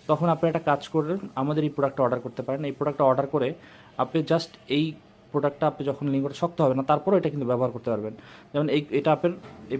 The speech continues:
বেল্টটা কিন্তু একদম রাবারের, এই দেখেন রাবার বেল্ট, এটা এখান থেকে ছোট বড় করার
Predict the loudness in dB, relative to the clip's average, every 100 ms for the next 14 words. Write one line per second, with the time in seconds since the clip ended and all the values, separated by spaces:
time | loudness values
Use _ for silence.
0 | -2 -2 -2 -4 -2 -2 -2 0 0 -2
1 | -8 -12 -20 -14 -14 -12 -16 -18 -20 -20
2 | -20 -20 -20 -14 -6 -4 -2 -2 -2 -4
3 | -6 -20 -20 -20 -20 _ -2 -2 0 -4
4 | -4 -6 -6 -6 -2 -2 -2 -4